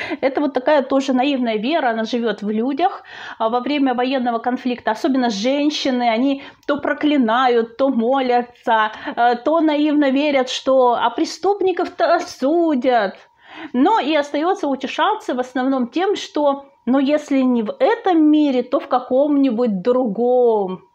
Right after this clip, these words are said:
Мгм. И тут, значит, мы как бы плавно из нашей реальности оказываемся на три тысячи, четыре тысячи лет назад. Тогда как раз тоже верили, э, и в Индии, и в Китае, что вот, э, я возьму у тебя долг,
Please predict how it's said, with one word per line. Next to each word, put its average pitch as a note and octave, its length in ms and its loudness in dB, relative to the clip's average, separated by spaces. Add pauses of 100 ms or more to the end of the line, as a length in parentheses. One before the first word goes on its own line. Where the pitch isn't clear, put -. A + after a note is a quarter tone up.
Мгм. G#3+ 680 -2 (260)
И C#4+ 160 -4
тут, A4 200 2
значит, D#4+ 380 0
мы C#4 160 2
как C4 240 -2
бы A#3 100 0
плавно D4+ 800 2 (160)
из C4+ 140 2
нашей C4+ 340 2
реальности F#4 580 2
оказываемся C#4+ 1000 2
на C4 140 2
три D#4 220 0
тысячи, B3+ 480 -4
четыре A#3+ 360 -4
тысячи A#3 440 -4
лет G#3+ 280 -2
назад. B3 400 0 (400)
Тогда B3 320 -2
как D#4+ 200 -4
раз C#4+ 180 0 (440)
тоже E4+ 300 2
верили, G#3 640 0 (200)
э, F#3+ 400 -2
и G#3+ 120 -2
в A3 80 0
Индии, E4+ 460 2
и - 20 0
в - 100 -10
Китае, E4 600 2
что C4+ 220 -6
вот, A3 320 -6
э, G3+ 220 -2
я A#3+ 220 0
возьму A#3 300 2 (100)
у - 40 0
тебя G#3+ 240 0
долг, G#3 540 -4